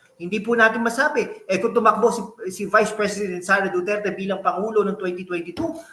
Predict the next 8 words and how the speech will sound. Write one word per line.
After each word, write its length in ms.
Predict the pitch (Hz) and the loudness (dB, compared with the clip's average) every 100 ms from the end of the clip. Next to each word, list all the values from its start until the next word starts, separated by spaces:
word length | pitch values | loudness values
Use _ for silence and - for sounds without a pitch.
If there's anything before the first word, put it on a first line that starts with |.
| _ | _
baka 240 | 175 185 | 0 4
hindi 240 | 202 190 196 | 4 4 0
ka 160 | 196 | 0
Pangulo 420 | - 185 185 208 196 | 2 2 0 0 0
ngayon, 300 | 240 277 - - _ - | 2 0 -2 -12 _ -6
Pangulong 400 | 170 196 208 180 | 0 2 2 2
Bongbong 340 | 175 175 170 | 0 0 -2
Marcos. 540 | 165 147 147 147 - | 0 0 -2 -12 -16